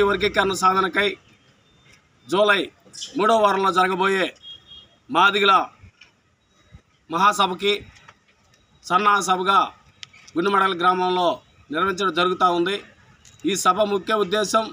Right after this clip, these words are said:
ఏదైతే గత ఇరవై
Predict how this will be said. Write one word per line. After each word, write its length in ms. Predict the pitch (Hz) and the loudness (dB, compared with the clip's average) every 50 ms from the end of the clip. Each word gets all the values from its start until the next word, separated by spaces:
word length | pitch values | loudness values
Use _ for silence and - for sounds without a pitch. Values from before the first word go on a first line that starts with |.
| - - - - - - - - 165 208 | -14 -20 -20 -20 -20 -16 -6 -2 0 0
ఏదైతే 380 | 214 220 226 220 185 226 226 233 208 208 - - - - - - - - - - - _ _ _ _ _ _ _ _ _ _ _ _ _ - - 190 | 0 0 0 -2 -2 0 0 0 0 0 -4 -12 -20 -20 -20 -20 -20 -20 -20 -20 -20 _ _ _ _ _ _ _ _ _ _ _ _ _ -6 -4 -2
గత 140 | 196 - 233 220 208 - - - - - - 156 | 2 2 4 4 2 0 -4 -10 -20 -14 -6 -2
ఇరవై 160 | 196 226 226 | -2 0 0